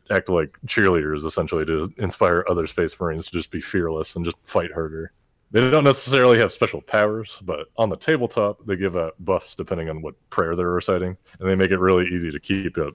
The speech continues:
troop morale. So, like, you take them into a detachment where you know you're gonna lose a bunch of guys, and they,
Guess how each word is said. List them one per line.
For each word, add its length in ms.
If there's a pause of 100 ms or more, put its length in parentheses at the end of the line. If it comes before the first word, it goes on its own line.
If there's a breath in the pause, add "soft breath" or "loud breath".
troop 240
morale. 460
So, 200
like, 220 (140)
you 100
take 220
them 320 (100)
into 240
a 40
detachment 580
where 100
you 60
know 260
you're 160
gonna 160
lose 260
a 40
bunch 200
of 80
guys, 500
and 140
they, 220